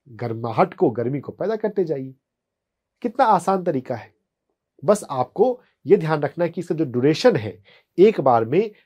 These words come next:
पाँच मिनट से पन्द्रह मिनट है और चौबीस घंटे में आप दो बार, तीन बार आराम से इसे कर सकते हो।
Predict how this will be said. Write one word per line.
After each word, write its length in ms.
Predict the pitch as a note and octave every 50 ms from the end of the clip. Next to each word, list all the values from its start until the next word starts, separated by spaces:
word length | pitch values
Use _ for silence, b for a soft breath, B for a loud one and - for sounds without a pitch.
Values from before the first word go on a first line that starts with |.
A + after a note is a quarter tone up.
| b _ _ -
पाँच 300 | C3 C#3 D#3 D#3+ - C#3
मिनट 180 | C3+ C3 A#2+
से 100 | - -
पन्द्रह 320 | A3+ - - C3+ G#2+ G2+ F#2
मिनट 280 | E2 E2 F2+ - -
है 100 | - - _ _ _ _ _ _ _ _ _ _ _ _
और 280 | - A#3 C4 B3 - _ _
चौबीस 300 | - E3+ F3 G#3+ A#3 -
घंटे 280 | F#3 E3 D#3+ - F3 E3
में 240 | D#3+ E3+ F#3+ G#3 G#3 b b b b -
आप 140 | E3 D#3+ C#3
दो 180 | B2+ C3 E3 E3+
बार, 260 | E3 F#3+ A3 A#3+ - _
तीन 180 | - C#3+ C#3 C3
बार 200 | C#3 E3+ A3 B3 - _ _ _ _ _ _ _ _ _ _ _ -
आराम 240 | - D3 D3+ D3 D3
से 140 | B2+ - D#3
इसे 160 | C3 - A#2+
कर 120 | - -
सकते 340 | G2 - - - _ _ -
हो। 120 | F2 D#2+